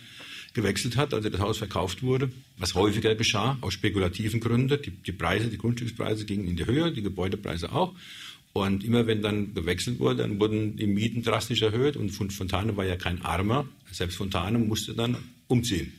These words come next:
Andere Leute, denen es weniger gut ging, haben dann in Berlin, äh, Berliner Schnauze sagte Barackia, haben dann in der Gegend des heutigen Cottbuser Tors, äh, Lager aufgeschlagen,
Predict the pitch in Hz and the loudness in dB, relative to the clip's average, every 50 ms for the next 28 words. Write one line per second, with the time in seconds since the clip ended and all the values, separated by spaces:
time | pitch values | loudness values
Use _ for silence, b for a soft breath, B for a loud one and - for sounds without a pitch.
0 | B B B B 98 104 110 120 120 120 120 120 123 131 127 123 104 104 101 95 | B B B B 0 2 2 4 4 6 6 6 6 4 4 2 2 2 2 0
1 | 95 98 92 98 107 117 120 120 120 120 120 120 117 120 - - 123 127 127 120 | 0 0 0 2 2 2 2 2 2 2 2 0 0 -2 -2 -2 0 0 0 0
2 | 113 110 95 101 101 101 98 107 101 101 101 101 98 98 90 90 87 90 101 107 | -2 -2 -2 -2 -2 -2 -2 -2 0 0 -2 -4 -4 -4 -2 -2 0 0 0 0
3 | 107 107 107 - - - 110 107 - 98 - - - - 95 98 98 95 90 90 | 0 -2 -4 -6 -10 -12 -12 -12 -12 -14 -16 -12 -8 -6 -2 -2 0 0 0 -2
4 | 104 92 98 110 110 110 110 101 113 95 90 - 92 95 - 87 87 90 98 92 | 0 2 2 2 2 0 0 -2 -2 -2 -2 -4 -4 -2 0 0 0 0 0 0
5 | - 131 127 131 131 131 113 - - - - 98 95 101 95 92 98 95 95 98 | 0 0 0 0 0 -2 -4 -6 -8 -10 -10 -6 -4 -2 -2 0 0 0 -2 -4
6 | - - B B B B B B B B - - 107 101 98 98 107 107 107 - | -6 -10 B B B B B B B B -2 0 2 2 4 4 2 2 2 0
7 | 95 90 - - 101 98 92 95 90 - 101 92 - 104 85 87 85 - 117 120 | -2 -4 -2 0 2 2 2 0 0 -2 -2 -2 -2 0 0 0 0 0 0 2
8 | 139 151 143 - - - - - 117 110 101 98 95 92 101 110 123 127 110 131 | 2 2 0 -2 -4 -8 -8 -4 -2 -2 0 0 2 2 2 2 2 0 2 2
9 | 147 135 135 - - 135 127 117 - - 120 101 104 117 127 131 139 139 135 - | 0 0 0 0 0 0 0 0 -2 -4 -4 -2 0 0 0 0 0 -2 -4 -6
10 | - | -10